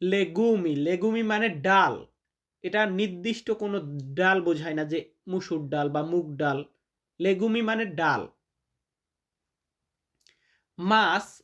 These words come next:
এটাকে আমরা বলবো পেশে। ইতালিয়ান শব্দার্থ পেশে। পেশে মানে মাছ। মাছের পরে আমরা কি শিখব?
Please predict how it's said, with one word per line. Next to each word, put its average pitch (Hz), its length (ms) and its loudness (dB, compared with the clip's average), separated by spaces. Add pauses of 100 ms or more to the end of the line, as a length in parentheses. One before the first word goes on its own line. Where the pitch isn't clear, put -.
(160)
এটাকে 220 400 2
আমরা 151 200 -2
বলবো 156 600 0 (560)
পেশে। 226 720 0 (1700)
ইতালিয়ান 214 720 0
শব্দার্থ 151 800 -6 (720)
পেশে। 220 560 2 (560)
পেশে 220 380 0
মানে 185 400 -2 (460)
মাছ। 175 420 2 (2500)
মাছের 208 420 0
পরে 220 220 2
আমরা 208 200 0
কি 214 140 -4
শিখব? 202 340 -4